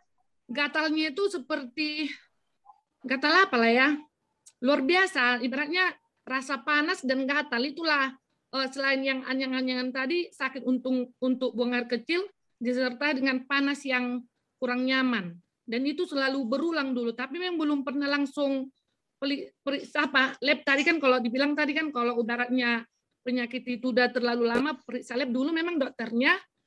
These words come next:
tidak ada menyarankan, karena mungkin saya masih sekali datang, terus pulang, nggak pernah datang lagi, mungkin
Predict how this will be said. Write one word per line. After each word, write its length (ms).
tidak 240
ada 20
menyarankan, 840
karena 240
mungkin 320
saya 240
masih 480
sekali 400
datang, 400
terus 240
pulang, 320
nggak 160
pernah 160
datang 320
lagi, 260
mungkin 300